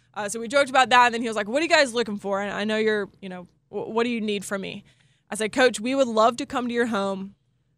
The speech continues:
Uh, it doesn't matter what it's like. I know it's probably been a crazy day. We just wanna start introducing our fans to you and your family, and we would love to do that in your home."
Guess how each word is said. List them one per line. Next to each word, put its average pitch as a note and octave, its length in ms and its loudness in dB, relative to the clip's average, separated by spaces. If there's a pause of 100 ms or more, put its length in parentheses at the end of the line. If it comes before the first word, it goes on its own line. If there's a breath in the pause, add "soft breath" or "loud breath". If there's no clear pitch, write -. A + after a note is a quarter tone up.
Uh, G3 240 -6
it G3 80 -6
doesn't G#3+ 380 -2
matter G3+ 400 4
what A3+ 160 4
it's A#3 180 0
like. G#3+ 380 4
I - 20 -2
know G3+ 140 -2
it's F#3+ 80 -10
probably G#3+ 180 0
been A#3 140 -2
a A#3 40 -2
crazy A3+ 380 -2
day. G#3 240 2
We G3+ 220 -4
just A#3 180 -2
wanna A#3 160 -4
start G#3 280 -2
introducing G#3+ 680 -4
our G3+ 240 -2
fans G3 380 -8
to G#3 120 -12
you F#3+ 220 -8
and F#3+ 80 -6
your F#3+ 80 -8
family, F3+ 540 -10
and G3 100 -6
we G3 80 -2
would F3+ 140 -6
love F3 160 -10
to E3 80 -18
do F#3 100 -6
that F3+ 180 -6
in F3 80 -12
your E3+ 100 -10
home." F3+ 280 -10